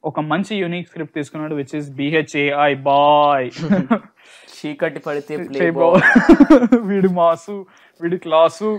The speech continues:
Speaker 1: ఆ తర్వాత
Speaker 2: అంతే, అక్కడికే చాలా ఎక్కువ అది.
Speaker 1: <laughs> వీడు కొడితేనే మిసైల్ ఏదో సంథింగ్ ఉంటది. దీంట్లో కూడా నాగార్జున బనియాన్ వేసుకొని ఉంటాడు, బ్లాక్ బనియాన్. <laughs> దాని మీద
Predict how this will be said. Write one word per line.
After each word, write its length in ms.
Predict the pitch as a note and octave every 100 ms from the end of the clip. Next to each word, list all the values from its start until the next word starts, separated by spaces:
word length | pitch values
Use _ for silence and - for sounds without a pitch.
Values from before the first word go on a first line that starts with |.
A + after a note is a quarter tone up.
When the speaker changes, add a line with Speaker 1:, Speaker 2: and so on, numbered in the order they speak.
| - _
Speaker 1:
ఆ 60 | E3
తర్వాత 400 | D#3 D#3+ F3 G3 D4+ - - F3+ - G3 - _ _ _ _ _ _ _ _ _
Speaker 2:
అంతే, 400 | - C#3+ D#3 G3+
అక్కడికే 480 | B2+ - D#3+ D#3+ G#3+ F3
చాలా 180 | D3
ఎక్కువ 240 | D3 - C3+
అది. 180 | A#2+ - G#3+ D#3+ - C4 A#3+
Speaker 1:
<laughs> 560 | - A#3+ - - _ -
వీడు 160 | F3 F3
కొడితేనే 760 | E3+ E3 E3 G3 F#3+ F#3 F3+
మిసైల్ 480 | F3 E3+ F3+ E3 F3
ఏదో 180 | E3+ E3
సంథింగ్ 400 | E3 D#3 D#3+ D#3+
ఉంటది. 400 | D3+ D3 C#3 F3 C#4+ _ _ _ _ _ _ _
దీంట్లో 480 | D#3+ D#3 G#3 A3+ A#3+
కూడా 420 | A3+ F#3 F3+ C4 -
నాగార్జున 600 | D3+ D3+ F3 G3 G3+ G#3
బనియాన్ 520 | F#3+ D#3+ D#3 F3+ G3
వేసుకొని 380 | F#3 F3+ F3+ F3
ఉంటాడు, 360 | E3 D3 C3+ F3+
బ్లాక్ 440 | C#3+ C3+ D3+ E3
బనియాన్. 500 | D#3 D3+ C#3+ D3+ A#3 - G3 A#3
<laughs> 300 | G#3+ A#3+ F#3+
దాని 280 | A3+ A3 G#3
మీద 280 | G#3 G#3